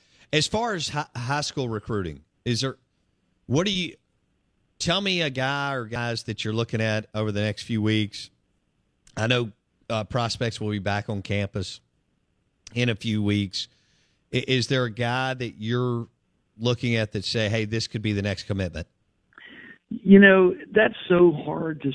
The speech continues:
Speaker 2: say right now, particularly when you're talking about high school kids, simply because, you know, we're in a different landscape than we were two years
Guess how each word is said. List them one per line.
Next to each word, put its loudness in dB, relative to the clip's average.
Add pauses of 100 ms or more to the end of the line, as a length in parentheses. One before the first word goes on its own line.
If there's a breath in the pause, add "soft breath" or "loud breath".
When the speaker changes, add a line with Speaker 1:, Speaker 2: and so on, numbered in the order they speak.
(120)
Speaker 2:
say 6
right 2
now, 0
particularly 0
when 2
you're 2
talking 2
about 0
high 0
school 0
kids, 4 (580 loud breath)
simply 6
because, 2 (560 soft breath)
you -2
know, 2
we're 2
in 2
a 2
different 4
landscape 2
than 4
we 4
were 6
two 0
years 2